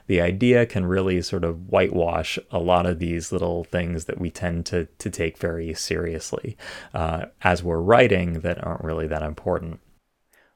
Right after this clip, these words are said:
What's better, single investigator or multiple investigator grants? Single investigator grants are increasingly hard to get.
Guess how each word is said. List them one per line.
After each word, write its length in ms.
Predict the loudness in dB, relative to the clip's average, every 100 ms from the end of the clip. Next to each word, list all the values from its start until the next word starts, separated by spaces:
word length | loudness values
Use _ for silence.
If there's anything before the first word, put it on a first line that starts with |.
| _
What's 340 | 0 0 0 -6
better, 460 | 0 0 0 -4
single 480 | -8 -8 -6 -4 -6
investigator 720 | -4 -4 -4 -6 -4 -2 0
or 180 | 0 -4
multiple 540 | -4 -4 -6 -6 -6 -6
investigator 720 | -6 -8 -10 -12 -8 -8 -6
grants? 220 | -4 -2
Single 300 | 0 0 0
investigator 720 | 0 0 0 -2 2 2 2
grants 560 | -2 -2 0 0 -2 -4 0
are 180 | 2 4
increasingly 760 | 2 2 2 4 2 0 0
hard 420 | 0 2 4 2
to 100 | -4
get. 560 | -8 -4 -4 -4 -10